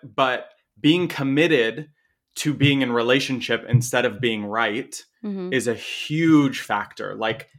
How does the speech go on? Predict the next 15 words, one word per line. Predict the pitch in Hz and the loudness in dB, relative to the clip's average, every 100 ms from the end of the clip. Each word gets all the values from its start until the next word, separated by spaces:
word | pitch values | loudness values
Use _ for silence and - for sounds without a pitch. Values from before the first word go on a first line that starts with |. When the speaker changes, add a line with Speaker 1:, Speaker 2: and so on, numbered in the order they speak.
| - | -12
Speaker 1:
can | 143 143 | -4 0
I | 139 | 0
play | 139 131 120 | 0 -2 -2
team? | - 131 113 101 104 _ _ _ _ _ _ | -6 -8 -8 -8 -14 _ _ _ _ _ _
You | 117 | -8
have | 117 135 131 | -2 0 0
the | |
whole | 131 135 127 | 0 2 0
concept, | - 127 120 135 120 | 0 -2 2 -2 0
like, | 110 | -4
one | 104 117 | -2 -2
plus | 113 117 - | -2 -4 -2
one | 110 110 | -4 -4
equals | 110 104 - | -6 -8 -4
three. | 110 107 127 | -2 0 -2